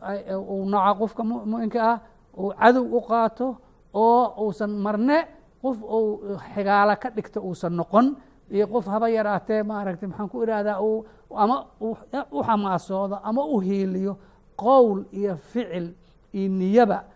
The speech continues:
D-, qof muslim ah ma, uma bannaana qof gaal ah in uu, eh,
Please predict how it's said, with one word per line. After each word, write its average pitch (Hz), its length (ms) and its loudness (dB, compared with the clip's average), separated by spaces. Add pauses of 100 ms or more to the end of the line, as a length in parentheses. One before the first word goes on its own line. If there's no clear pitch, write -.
(360)
D-, 196 140 -8
qof 247 220 -4
muslim 214 640 -4
ah 165 280 -2 (520)
ma, 190 320 -6
uma 220 200 4
bannaana 196 600 -2
qof 247 200 -6 (160)
gaal 214 340 4
ah 214 200 -2 (540)
in 311 340 2 (400)
uu, 208 460 -2
eh, 196 520 -2